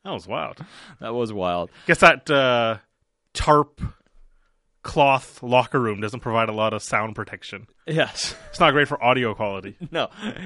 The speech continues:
Speaker 2: it's not fantastic for it. And, you know, Quinn was asked what the, the head coach had to say,
Speaker 1: Mm-hmm.
Speaker 2: and, you know,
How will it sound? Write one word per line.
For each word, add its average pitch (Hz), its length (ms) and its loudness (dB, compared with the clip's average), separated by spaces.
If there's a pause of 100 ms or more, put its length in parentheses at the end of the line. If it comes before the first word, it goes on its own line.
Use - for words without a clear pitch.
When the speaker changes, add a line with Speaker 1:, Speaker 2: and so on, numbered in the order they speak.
(100)
Speaker 2:
it's 135 120 -12
not 160 200 0
fantastic 117 640 -4
for 90 180 -8
it. 85 100 -12 (320)
And, 190 340 -4 (260)
you 185 80 -2
know, 175 180 6
Quinn 185 400 0
was 185 140 -2
asked 143 360 0
what 131 260 -4
the, 117 160 -2
the 107 100 -4
head 123 200 -4
coach 117 260 -6
had 120 180 -4
to 117 80 -16
say, 120 260 -2
Speaker 1:
Mm-hmm. 110 40 -4 (100)
Speaker 2:
and, 107 100 -8
you 117 60 -8
know, 95 220 -2